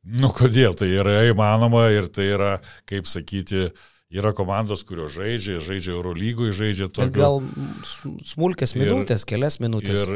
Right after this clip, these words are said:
Speaker 1: ir, ir, nu, nenorėčiau sutikti, nenorėčiau sutikti. Taip, yra, yra minusai, bet pagalvokim apie pliusus, kai reikės prie mūsų taikytis. Reikia tada galvoti, kokie žaidėjai turi juos supti.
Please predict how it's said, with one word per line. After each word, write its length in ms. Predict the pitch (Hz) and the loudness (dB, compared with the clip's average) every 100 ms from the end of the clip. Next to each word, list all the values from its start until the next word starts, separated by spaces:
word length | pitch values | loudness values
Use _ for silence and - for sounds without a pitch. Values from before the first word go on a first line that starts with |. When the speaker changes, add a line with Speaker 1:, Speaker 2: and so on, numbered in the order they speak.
| - | -6
Speaker 1:
ir, 300 | 101 101 95 - | -4 -2 -2 -6
ir, 260 | 95 95 101 - 82 | -6 -4 -6 -8 -18
nu, 240 | 110 113 107 76 69 _ _ _ _ _ _ _ _ _ _ _ _ _ _ | -8 -6 -6 -6 -14 _ _ _ _ _ _ _ _ _ _ _ _ _ _
nenorėčiau 580 | 104 143 156 147 - 101 | -6 -2 2 2 0 -4
sutikti, 540 | - 95 85 80 113 113 _ _ | -8 -8 -8 -6 -8 -8 _ _
nenorėčiau 480 | 107 110 101 - 80 | -4 0 -2 -4 -14
sutikti. 360 | - 76 _ _ - - | -16 -20 _ _ -14 -6
Taip, 280 | 127 143 113 | 6 6 8
yra, 220 | 110 117 110 | 4 4 2
yra 240 | 113 113 | 0 0
minusai, 440 | 107 110 113 - 127 | 0 -2 -2 -2 -2
bet 240 | 110 104 | -2 -2
pagalvokim 520 | 107 104 110 107 101 | -6 -2 0 0 -2
apie 220 | 101 98 92 | -4 -6 -6
pliusus, 520 | 113 113 - 113 - _ _ _ _ _ _ _ _ _ - | -4 -2 0 0 -2 _ _ _ _ _ _ _ _ _ -8
kai 160 | 104 104 | -4 -2
reikės 360 | 104 98 104 - | -2 -2 -6 -4
prie 160 | 104 | -6
mūsų 280 | 131 131 95 | -6 -6 -6
taikytis. 520 | 92 85 82 - - _ _ _ _ _ - | -8 -8 -12 -20 -20 _ _ _ _ _ -4
Reikia 240 | 120 131 | 0 2
tada 240 | 117 107 107 | 2 4 2
galvoti, 400 | 98 107 110 92 | 4 2 2 -2
kokie 240 | 87 120 | -2 -2
žaidėjai 460 | 107 92 92 117 113 | -2 -2 0 -2 -2
turi 240 | 107 98 | -2 -2
juos 320 | 92 113 107 | -2 0 0
supti. 460 | - 101 - - | -2 -4 -6 -12